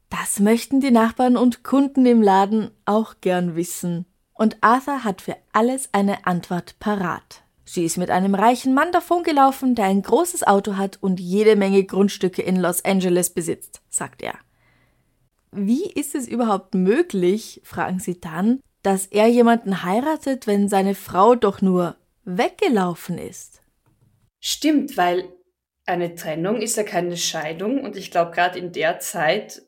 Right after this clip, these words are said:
Speaker 2: du darfst ja maximal verwitwet neu heiraten, oder?
Speaker 1: Nein, verwitwet darfst du auf jeden Fall neu heiraten.
Speaker 2: Aber,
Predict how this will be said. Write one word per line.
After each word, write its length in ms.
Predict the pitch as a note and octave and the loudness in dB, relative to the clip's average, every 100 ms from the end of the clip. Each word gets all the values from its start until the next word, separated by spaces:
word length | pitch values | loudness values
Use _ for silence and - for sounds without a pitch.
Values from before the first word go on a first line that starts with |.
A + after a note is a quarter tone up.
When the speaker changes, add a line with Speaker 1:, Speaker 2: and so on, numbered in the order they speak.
| _ _ | _ _
Speaker 2:
du 80 | G3+ | -18
darfst 400 | G3 F3+ F3+ - | -4 -2 -2 -4
ja 80 | F3+ | -4
maximal 800 | E3 E3 E3+ F3 - A3 G3 F#3+ | -4 -4 -4 -4 -6 -6 -6 -6
verwitwet 720 | F#3 F3 E3 A3 - C4+ - E3 | -8 -14 -10 -10 -4 -4 -4 -6
neu 240 | E3 D#3 | -6 -6
heiraten, 720 | D#3+ D3+ D#3+ D3 C#3+ D3 D3+ | -8 -8 -8 -10 -14 -16 -18
oder? 460 | - C#3+ E3 D4 - _ _ _ _ _ - | -16 -12 -10 -10 -12 _ _ _ _ _ -2
Speaker 1:
Nein, 280 | G3+ G3 | -2 -2
verwitwet 500 | - F#3 F#3 G3 A#3+ | -4 -6 -2 0 0
darfst 180 | F#3 F3+ | 0 0
du 60 | F3 | -4
auf 100 | D#3+ | -2
jeden 240 | F#3 G#3+ | 0 0
Fall 180 | G#3+ F#3+ | 0 -2
neu 140 | F3+ F3 | -4 -6
heiraten. 580 | F3 F3 F#3 G3+ A3 A#3 _ _ _ _ _ _ | -8 -8 -8 -2 -4 -4 _ _ _ _ _ _
Speaker 2:
Aber, 340 | - F#3 F#3+ | -6 0 0